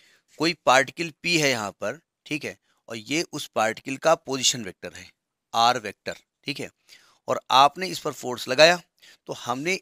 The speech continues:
इंटरमीडिएट में पढ़ाया जाता है या हाई स्कूल में पढ़ाया जाता है कि force perpendicular to the line of action, आर जो लेते हैं परपेंडिकुलर लेते हैं, ऐसा कोई नियम थोड़ी होता है। आपने फोर्स इसमें ऐसे लगाया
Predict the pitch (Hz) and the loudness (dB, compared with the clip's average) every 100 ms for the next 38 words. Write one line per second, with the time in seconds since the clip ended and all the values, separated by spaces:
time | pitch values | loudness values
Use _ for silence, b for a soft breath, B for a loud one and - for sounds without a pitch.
0 | _ 120 127 127 185 185 170 - 160 160 | _ -12 -6 -2 0 0 -2 -2 -8 -6
1 | 131 120 131 117 - 95 87 98 117 - | 0 2 2 0 -4 -10 -8 -4 -4 -4
2 | - 120 - - 123 107 95 90 92 104 | -6 -4 -4 -6 -6 -6 -8 -14 -10 -8
3 | 147 - B B B - 123 - 139 156 | -8 -10 B B B -12 -10 -4 -4 -4
4 | - 143 120 143 156 175 160 147 147 139 | 0 0 2 0 2 2 2 0 -2 -2
5 | 123 113 101 90 - 82 _ _ _ _ | 0 -2 -8 -8 -10 -10 _ _ _ _
6 | _ _ _ _ _ _ _ 110 123 135 | _ _ _ _ _ _ _ 0 2 2
7 | 135 123 107 - 160 - 113 - 127 131 | -4 -8 -8 -6 -8 -4 -6 -4 -6 -6
8 | 98 85 - 92 127 135 120 135 143 139 | -8 -14 -14 -14 -12 -12 -2 -2 -2 -4
9 | 139 90 - 71 - B B B B - | -6 -8 -16 -18 -20 B B B B 4
10 | 123 139 165 - 151 156 139 151 156 139 | 4 4 -6 -4 -6 -6 -8 -4 0 2
11 | - 139 139 160 | 2 2 6 6